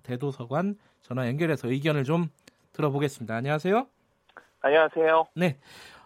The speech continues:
Speaker 1: 아, 실제 이름은 나동현 님이신가요?
Speaker 2: 네, 맞습니다.
Speaker 1: 예,
Speaker 2: 네,
Speaker 1: 그냥
Speaker 2: 근데 뭐 기사나
Speaker 1: 예.
Speaker 2: 누구든지 다 대도서관으로 이제 부르시다 보니까 이제는 그게
Speaker 1: <laughs>
Speaker 2: 이해도 이름 같아요.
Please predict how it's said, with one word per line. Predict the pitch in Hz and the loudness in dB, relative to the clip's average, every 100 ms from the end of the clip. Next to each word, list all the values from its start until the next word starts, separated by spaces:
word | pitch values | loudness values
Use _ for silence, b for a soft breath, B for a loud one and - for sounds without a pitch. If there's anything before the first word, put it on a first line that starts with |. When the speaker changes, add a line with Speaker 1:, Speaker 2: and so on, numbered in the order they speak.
| _ | _
Speaker 1:
아, | 180 - | 0 0
실제 | - 294 302 - 311 285 254 - | -2 0 0 0 4 4 4 0
이름은 | 156 214 247 220 147 - | -4 0 2 0 -2 -12
나동현 | 117 135 160 202 202 185 185 190 170 | -2 4 6 4 2 0 2 2 0
님이신가요? | 139 127 120 113 151 226 _ _ - | -2 -6 -8 -6 -8 -8 _ _ -4
Speaker 2:
네, | 175 180 | 0 2
맞습니다. | 143 120 135 107 95 87 | 2 -2 -4 2 4 4
Speaker 1:
예, | 123 120 110 | 0 -4 -2
Speaker 2:
네, | |
Speaker 1:
그냥 | 107 190 175 | 2 2 2
Speaker 2:
근데 | 180 - | -2 -2
뭐 | 160 180 160 - _ | 2 2 0 -6 _
기사나 | - 143 190 185 170 180 151 123 | -12 0 2 4 2 0 -4 -4
Speaker 1:
예. | 123 | -4
Speaker 2:
누구든지 | 127 139 143 135 | -4 -6 -8 -4
다 | 131 127 - - | 0 0 -2 -10
대도서관으로 | 120 170 180 185 165 151 | -4 -2 0 0 0 -2
이제 | 127 120 | -2 -2
부르시다 | 131 123 127 | -2 0 0
보니까 | 113 113 135 | -2 -2 0
이제는 | 120 151 170 | 2 2 0
그게 | 131 127 | 0 -4
Speaker 1:
<laughs> | |
Speaker 2:
이해도 | 95 123 156 147 | -2 -2 0 0
이름 | 120 | 2
같아요. | 107 - 90 87 | 0 -2 -4 -4